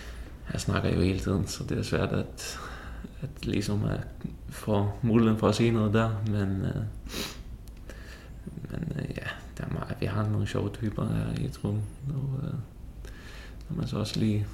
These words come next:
jeg tror, jeg er sikker på, at i den der januar-tur, øh,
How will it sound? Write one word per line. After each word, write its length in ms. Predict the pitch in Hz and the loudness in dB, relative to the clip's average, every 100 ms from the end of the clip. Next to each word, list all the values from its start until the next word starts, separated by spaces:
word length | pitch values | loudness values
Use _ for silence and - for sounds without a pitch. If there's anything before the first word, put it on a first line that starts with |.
| - | -4
jeg 120 | - | -2
tror, 240 | - 90 | -2 0
jeg 100 | 92 | 2
er 40 | 90 | 4
sikker 260 | 117 110 | 6 6
på, 180 | 110 104 | 6 6
at 80 | 101 | 4
i 40 | |
den 220 | 98 101 101 | 4 2 2
der 120 | 95 | 2
januar-tur, 680 | 98 107 107 107 - 101 104 - - - - - - - - - - 170 | 4 4 2 0 0 0 -2 -6 -14 -14 -14 -14 -14 -14 -14 -14 -10 -6
øh, 200 | - | -4